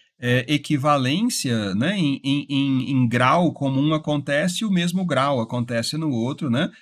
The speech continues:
O mesmo grau, é uma proporção, tá? Aqui não era o caso de você mostrar o mesmo grau, e sim que são eventos, né, que estão semelhantes, é uma comparação. Na letra D, será que cabe o logo aqui?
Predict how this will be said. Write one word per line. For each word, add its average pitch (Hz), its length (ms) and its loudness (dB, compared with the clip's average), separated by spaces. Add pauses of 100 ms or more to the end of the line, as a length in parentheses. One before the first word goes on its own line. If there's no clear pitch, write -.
(140)
O 117 80 -6
mesmo 120 360 2
grau, 113 340 2
é 98 40 -2
uma 107 180 -2
proporção, 120 760 -4 (140)
tá? 104 260 -4 (280)
Aqui 147 200 -6
não 202 200 0
era 214 160 0
o - 40 -8
caso 135 320 0
de 127 120 -2
você 123 320 -2
mostrar 120 420 0
o 113 80 -2
mesmo 113 380 0
grau, 98 320 0
e 143 40 -4
sim 135 280 -4
que 196 240 -6 (180)
são 175 300 0
eventos, 151 580 -2
né, 165 160 -2
que 180 240 -2 (160)
estão 143 380 -2
semelhantes, 131 1040 0
é 98 60 -4
uma 98 140 -4
comparação. 123 760 -4 (580)
Na 185 60 0
letra 208 280 0
D, 117 320 2 (300)
será 180 240 0
que 175 160 0
cabe 139 320 2
o 120 80 2
logo 139 380 4
aqui? 147 360 -2